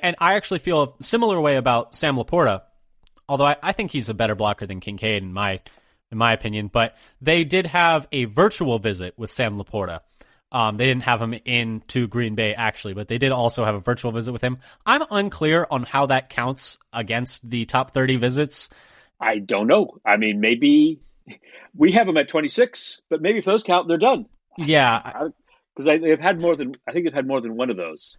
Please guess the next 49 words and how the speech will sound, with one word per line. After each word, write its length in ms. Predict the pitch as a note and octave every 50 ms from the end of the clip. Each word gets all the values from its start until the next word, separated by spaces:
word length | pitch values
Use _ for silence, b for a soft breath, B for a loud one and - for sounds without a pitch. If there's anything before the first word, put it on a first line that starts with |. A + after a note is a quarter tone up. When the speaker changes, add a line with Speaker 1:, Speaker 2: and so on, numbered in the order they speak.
| - -
Speaker 1:
It's 140 | E3+ - -
like, 120 | F#3 B2
what 260 | C#3+ D3+ F3 G3+ - -
constitutes 720 | - D#3+ D#3 D#3+ C#3+ - E3 C#3+ - - D3 C#3 B2+ -
a 80 | B2 G#2
visit 420 | F#2 A#2+ A#2 A2 - B2 A#2 -
is 160 | - B2 G#2+ A2+
an 80 | A2+
interesting 360 | A2+ G#2+ - - - A#2+ A2
one, 360 | A2 G#2+ G#2+ G#2 G#2 G#2 G2 F#2 _ _ _
but 220 | - A#2 A2+ -
that's 220 | - C#3+ D3 - D#3+
another 320 | C#3+ C#3 C3+ C3+ C3 B2
one 160 | A#2+ B2 A#2+
to 40 | A2+
keep 200 | - - A#2+ -
in 80 | A#2 A2+
mind. 340 | A2 A2 A2 A2 A2 G2+ - -
They 200 | C3 B2 A#2+ A#2+ -
are 300 | C3 B2 A#2+ A#2+ A#2+ A#2
looking 280 | A2 A#2+ B2 - B2
at 80 | A#2 A2+
tight 160 | - B2 B2
ends, 200 | A#2+ B2 B2+ B2+
and 120 | - C3+ C#3+
they're 80 | D3+
also 240 | F3+ G#3+ G#3+ - A3
looking 260 | G3+ F#3+ - F#3+ E3+
at 100 | D#3+ -
two 100 | - G3+
more 160 | G3 F#3+ G#3+
tight 240 | G3+ - - B2 G#2+
ends, 220 | G#2 F#2+ F2+ F2+ G2
it 80 | E2+
looks 200 | F#2+ F2+ - -
like. 280 | - - - _ _ _ _ _ _ _
Speaker 2:
Yeah, 280 | B2+ B2+ B2+ G2+ F#2+
and 120 | G#2 G#2+ G#2
so, 180 | - C#3+ C3
well, 220 | C3+ C#3+ D3 D3+ E3
one 140 | D3+ E3 E3+
thing 100 | F3+ E3+
I'd 80 | D3+
say 60 | -
about 260 | D#3+ C#3 C#3 B2+ A#2+ - _ _ _ -
Mayer, 320 | C3+ C#3 D#3+ D3 C3 A#2+
so 280 | G#2+ - C3+ A#2+ A#2 A#2
he's 340 | A#2+ C3 A#2+ G#2+ - - - _ _ _ _ _ _ _ _ _ _ _ _ _
not 280 | - A#2+ B2+ C#3 D#3 -